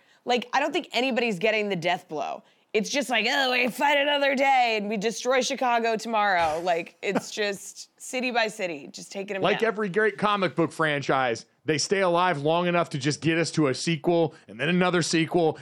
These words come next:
Speaker 3: and then the
Speaker 2: Yeah.
Speaker 3: big movie where everyone groups up together. World without end. Amen. Except for the city blocks that all get completely annihilated here.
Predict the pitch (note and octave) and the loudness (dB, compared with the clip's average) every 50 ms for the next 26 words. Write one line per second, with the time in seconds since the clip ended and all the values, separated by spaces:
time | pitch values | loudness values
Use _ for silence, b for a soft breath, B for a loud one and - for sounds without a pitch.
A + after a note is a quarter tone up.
0 | B - C#3+ C#3+ C#3 B2+ C3+ C3+ - E3 F3 E3 F3 F3+ F3+ F3+ E3+ F3+ F3 E3+ | B -8 -6 -6 0 2 2 4 4 2 2 2 4 4 4 4 2 2 2 2
1 | F3 E3+ E3+ E3 F3 E3+ D#3+ D#3 B2 D#3 E3 D#3+ D#3+ - F3 D3+ C#3 - D3+ B2+ | 2 2 2 2 0 0 0 0 2 2 0 0 2 0 -2 -2 -2 -4 -4 -2
2 | D3 C#3 C3 C3+ B2+ A#2+ B B B - G#2+ C3+ D3+ D#3 D#3+ D#3 C3+ C#3+ C#3+ - | -2 0 0 0 0 -2 B B B -2 0 2 4 4 2 2 2 0 0 2
3 | D3 C3+ C3 C3 B2 A#2+ A#2+ A#2 A2+ A2+ - - B2+ B2 A#2+ A#2 A#2 A2+ A2 G#2+ | 2 2 2 2 0 0 -2 -2 -4 -6 -4 -4 -2 -2 -2 -2 -2 -2 -2 -2
4 | G2+ G2 - A#2 - - - B2+ F#2+ - B2+ G#2+ G#2 - - B2 G2 G#2 G2+ G2 | -4 -6 -8 -8 -4 -2 -2 -2 -2 -2 -4 -4 -4 -4 -4 -2 -2 -2 -2 -2
5 | G#2+ G2 F#2+ F#2+ - - A#2 A2 - - A2 G#2 G2+ G2 G#2 - - - G#2 - | 0 0 0 -2 -4 -6 -6 -6 -2 0 0 0 0 -2 -4 -8 -8 -10 -10 -10
6 | - A#2 A2+ G#2+ - G#2 G2+ G2 G2 G2 G2+ G2+ G2+ G2 F#2+ F#2+ G2 F2+ F2 F#2+ | -10 -12 -12 -12 -12 -12 -12 -12 -8 -6 -4 -4 -4 -4 -6 -6 -6 -6 -8 -10
7 | E2+ E2 G#2+ G2+ F#2+ G2 F2+ F2 | -8 -4 -4 -2 0 -2 -2 -4